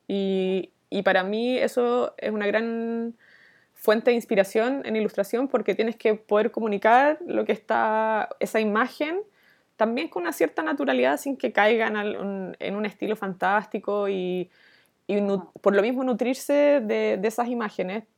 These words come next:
Speaker 1: Y lo mismo que me pasa con la poesía. En la poesía estás recurriendo a un lenguaje que, mm, que mezcla imágenes y por lo tanto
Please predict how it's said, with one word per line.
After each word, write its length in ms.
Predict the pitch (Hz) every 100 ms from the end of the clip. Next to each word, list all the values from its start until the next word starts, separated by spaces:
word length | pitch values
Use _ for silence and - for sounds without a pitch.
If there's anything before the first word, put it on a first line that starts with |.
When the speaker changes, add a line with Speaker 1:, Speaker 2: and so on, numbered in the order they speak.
| -
Speaker 1:
Y 220 | - 185
lo 100 | 190
mismo 200 | 208 226
que 60 | 226
me 60 |
pasa 220 | 220 220 226
con 100 | 220
la 100 | 202
poesía. 380 | 180 - 220
En 120 | 185 175
la 100 | 175
poesía 640 | 180 190 202 208 208 202 196 -
estás 500 | 185 - 214 214 196 _ - _ _ _
recurriendo 600 | 170 202 190 196 208 214
a 40 | 214
un 60 |
lenguaje 540 | 202 196 208 214 226 202
que, 640 | 208 202 196 190 190 190
mm, 1080 | 185 175 175 - _ _ _ _ _ _ -
que 100 | 202
mezcla 640 | 185 196 - _ 233 214 202
imágenes 600 | 202 202 - 233 247 269
y 60 |
por 120 | 214 208
lo 100 | 196
tanto 1000 | 208 - 214 208 208 202 196 196 190